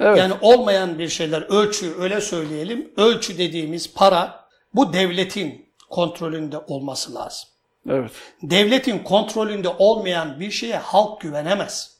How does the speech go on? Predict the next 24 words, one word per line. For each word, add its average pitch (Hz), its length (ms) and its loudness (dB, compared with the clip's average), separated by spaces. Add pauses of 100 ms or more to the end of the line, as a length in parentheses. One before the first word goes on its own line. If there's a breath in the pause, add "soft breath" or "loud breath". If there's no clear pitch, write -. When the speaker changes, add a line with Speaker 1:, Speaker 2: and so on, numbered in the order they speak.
(280)
Speaker 2:
Çünkü 202 440 -8
dev-, 185 640 -2
millet 196 440 4
devlete 180 380 2
güvenebilir. 226 600 0 (200 soft breath)
Yasal 202 520 6
bir 214 200 -4
garanti 202 760 4
olması 170 540 0
lazım. - 360 -12 (360)
Şimdi 269 360 2
sakın 247 420 2
ola 247 260 2
ki 190 220 -6
bizim 233 280 -4
şu 247 160 4
andaki, 214 680 0 (380 soft breath)
e, 190 60 -2 (540)
devlet 208 480 2
erkanındaki 185 760 -2
kriptolar 214 600 2
bunu 196 220 -2
dikte 220 320 4
edecekler 139 580 -6